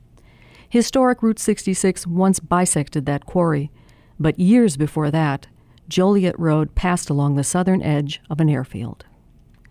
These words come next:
Stinson Airport was a small, general aviation field used mostly by private pilots, located in what was then considered LaGrange, Illinois. Stinson was one of several small airfields that dotted the outskirts of Chicago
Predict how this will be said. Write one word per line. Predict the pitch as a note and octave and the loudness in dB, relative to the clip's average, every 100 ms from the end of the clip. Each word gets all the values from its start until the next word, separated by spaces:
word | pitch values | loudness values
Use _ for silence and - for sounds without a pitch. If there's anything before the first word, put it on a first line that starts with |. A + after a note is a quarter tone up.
| _ _ _ - _ - | _ _ _ -20 _ -8
Stinson | - D4+ C#4+ A#3 | 2 4 4 4
Airport | G3+ F#3+ E3+ - | 4 2 0 0
was | F3 D#3 | 0 0
a | |
small, | D3 - G3+ G3+ G3+ G3+ _ | 0 2 4 4 2 -2 _
general | - G#3+ G#3+ G#3 | -2 2 2 2
aviation | F#3+ F#3+ F3 E3+ - E3 | 0 2 2 2 2 -2
field | - D3+ D3 - - - - _ | 0 0 0 -2 -6 -20 -20 _
used | F3+ D#3 | 0 2
mostly | F3 G#3+ A#3 E3+ | 4 2 0 -2
by | D3+ C#3+ | -2 -4
private | - G3+ G3+ D#3 - | -2 0 0 -2 -4
pilots, | D3 C#3 C#3+ - _ _ _ _ - | -4 -4 -8 -12 _ _ _ _ -4
located | G#3+ A3 G#3 G3 G3 | 0 0 2 2 2
in | D3+ D#3 | 2 2
what | F3+ | 0
was | E3+ - | -2 0
then | F3+ F#3 | 2 4
considered | F3 - E3+ D#3+ | 2 0 -2 0
LaGrange, | D3 D3+ D#3 D#3+ | -2 0 2 2
Illinois. | D#3 D3+ D3 C#3+ C#3+ - - - _ _ - - _ _ - | 0 0 0 -2 -4 -8 -18 -20 _ _ -20 -20 _ _ -20
Stinson | - B3 B3 B3+ B3 | -2 2 4 4 4
was | G#3+ F3 | 4 2
one | E3+ E3 | 2 2
of | D#3+ | 0
several | - G#3 G#3+ G#3+ | 0 0 0 0
small | G3 F#3 F3+ - | 2 4 2 0
airfields | F3 D3 D#3 D#3+ F#3 - D#3+ | 0 0 -2 -2 -4 -6 -4
that | D3+ - | -4 0
dotted | F3 F#3+ E3+ | 0 2 0
the | D#3 - | -2 -2
outskirts | F3 F3+ - D3 D3 | -2 -2 -4 -4 -4
of | |
Chicago | - D3+ - E3 D3+ C#3+ | -4 -4 0 0 2 -2